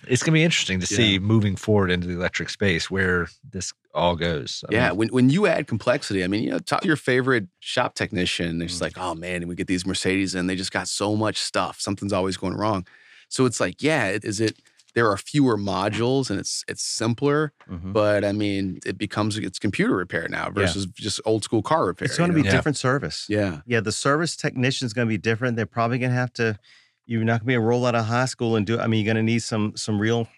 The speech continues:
Speaker 3: training for it.
Speaker 2: Yeah.
Speaker 1: You know,
Speaker 3: Be
Speaker 1: you
Speaker 3: ready
Speaker 1: get
Speaker 3: to evolve.
Speaker 1: Yeah, you get the more computer geek guy now, be fixing cars, maybe
Speaker 2: Yeah.
Speaker 1: making a hundred fifty thousand dollars a
Speaker 2: That's
Speaker 1: year,
Speaker 2: right.
Speaker 1: you know,
Speaker 2: That's
Speaker 1: like,
Speaker 2: right.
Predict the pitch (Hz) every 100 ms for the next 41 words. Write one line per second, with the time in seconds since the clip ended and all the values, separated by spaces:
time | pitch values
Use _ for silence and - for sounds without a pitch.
0 | - - 123 135 151 110 87 78 _ _
1 | 110 127 - - 92 113 131 135 139 135
2 | 123 131 92 - - - 120 92 95 101
3 | 90 - - 87 87 - 90 143 127 90
4 | 92 - 82 78 76 78 78 78 - _
5 | _ _ _ - 90 - - - 80 147
6 | 92 73 - 58 - 147 135 92 87 78
7 | 78 73 67 - - 67 65 - - -
8 | - 98 - 127 107 104 95 90 85 123
9 | 107 90